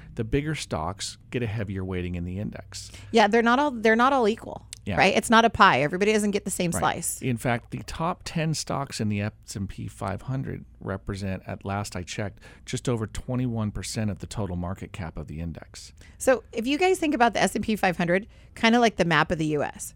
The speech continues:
Speaker 2: right? Like,
Speaker 1: Right.
Speaker 2: Alaska's huge, Texas is huge, Rhode Island, itty bitty.
Speaker 1: Yes.
Speaker 2: Right? And so if you think about, I know it's kind of a
Speaker 1: Yeah, it's
Speaker 2: weird
Speaker 1: all the United States, but actually the geography of the United States is gobbled up by just a handful of states.
Speaker 2: Right.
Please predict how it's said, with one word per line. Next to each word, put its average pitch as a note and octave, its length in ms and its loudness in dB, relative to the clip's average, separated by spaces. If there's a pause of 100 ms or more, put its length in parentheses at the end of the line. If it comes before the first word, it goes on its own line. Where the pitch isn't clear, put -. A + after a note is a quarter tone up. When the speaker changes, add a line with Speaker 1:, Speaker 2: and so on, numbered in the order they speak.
(120)
Speaker 2:
right? C3 240 0 (140)
Like, D#3+ 160 0
Speaker 1:
Right. E3 200 4
Speaker 2:
Alaska's F#3 500 6
huge, F#3+ 500 6
Texas F#3 400 2
is E3+ 160 0
huge, F3 600 2
Rhode F3 200 4
Island, E3 420 4 (160)
itty E3+ 180 0
bitty. - 320 -6 (260)
Speaker 1:
Yes. F#2 400 -4
Speaker 2:
Right? D#3 380 2
And F#3 160 2
so F3 260 6 (300)
if F#3 140 2
you A3+ 100 4
think C4 240 2
about, F3 380 6
I G#3 100 8
know G#3+ 80 8
it's G3 100 6
kind G3+ 140 2
of F#3 80 4
a F#3 100 2
Speaker 1:
Yeah, C#3+ 60 8
it's F3 120 6
Speaker 2:
weird E3 100 4
Speaker 1:
all G3 180 10
the G#3 80 0
United F3 340 4
States, D#3+ 380 0
but C3 160 0
actually C#3+ 380 0
the C3 100 0
geography D3+ 840 0
of A2+ 80 -2
the A#2 80 -2
United A2+ 320 0
States A2+ 360 -2
is G#2+ 120 -6
gobbled B2 400 2
up B2 180 2
by G2+ 100 -2
just G#2 220 -6
a G#2+ 60 -2
handful G#2 340 -2
of F2 100 -6
states. - 400 -4
Speaker 2:
Right. G3 240 6